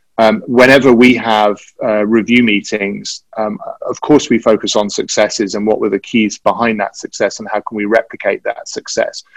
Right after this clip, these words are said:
But also encouraging team members to give examples of things that were not successful, um, and to learn, uh, from that experience as well. So if something didn't succeed,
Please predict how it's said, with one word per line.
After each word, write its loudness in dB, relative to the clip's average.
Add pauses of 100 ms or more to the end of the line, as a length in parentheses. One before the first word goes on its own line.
(220)
But 4
also 6
encouraging 2
team 0
members 2
to 4 (300)
give 4
examples 2
of -4
things 0
that 4
were 0
not 0
successful, -6 (460)
um, 4 (100)
and 2
to 0
learn, 2 (140)
uh, 0
from 2
that 0
experience -2
as -8
well. 4
So 0
if -4
something 2
didn't 0
succeed, -2